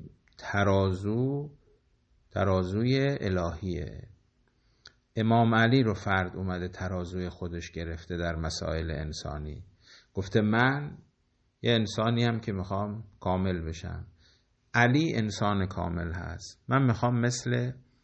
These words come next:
امام علی بشم، می‌خوام اقتدا بکنم به او، هر چقدر تونستم به او نزدیکتر بشم." خدای متعال فرمود که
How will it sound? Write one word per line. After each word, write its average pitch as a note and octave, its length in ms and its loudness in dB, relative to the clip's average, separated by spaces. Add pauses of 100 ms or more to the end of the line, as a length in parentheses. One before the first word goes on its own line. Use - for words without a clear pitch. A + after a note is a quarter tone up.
(220)
امام F#2 280 -2
علی F2+ 240 -2
بشم، E2+ 320 -8
می‌خوام G2 380 -4
اقتدا G#2 600 4
بکنم D#2 540 -8
به D#2 80 -10
او، C2+ 320 -12 (1120)
هر G3 220 4
چقدر C#3+ 400 2
تونستم B2 580 0
به A2+ 60 -2
او A2 160 0
نزدیکتر E2 720 -4
بشم." - 400 -18 (600)
خدای C#3 300 6
متعال C3+ 460 4
فرمود B2 480 0
که D#3+ 340 -2